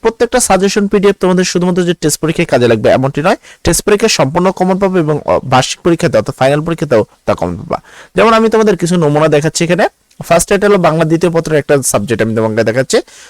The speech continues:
তো বাংলা দ্বিতীয় পত্রের বিগত দশ বছরের প্রশ্ন আমরা অ্যানালাইসিস করেছি এবং যে লাইনগুলো থেকে প্রশ্নপত্র এসেছে আমরা সেই লাইনগুলো দেখো হুবহু দাগিয়ে দিয়েছি।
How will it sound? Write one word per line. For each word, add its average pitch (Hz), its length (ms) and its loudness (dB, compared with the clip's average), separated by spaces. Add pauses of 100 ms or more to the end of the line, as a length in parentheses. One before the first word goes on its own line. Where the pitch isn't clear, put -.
তো 156 80 2
বাংলা 175 280 2
দ্বিতীয় 233 280 0
পত্রের 233 280 0
বিগত 175 280 0
দশ 165 440 2
বছরের 190 460 2
প্রশ্ন - 340 -4
আমরা 143 140 2
অ্যানালাইসিস 127 500 2
করেছি 156 320 2 (380)
এবং 170 240 4
যে 185 160 4
লাইনগুলো 156 480 4
থেকে 190 200 -2
প্রশ্নপত্র 160 500 0
এসেছে 170 500 0 (260)
আমরা 139 220 2
সেই 160 220 2
লাইনগুলো 139 460 2
দেখো 147 240 0
হুবহু 120 280 0
দাগিয়ে 92 320 0
দিয়েছি। 78 380 -6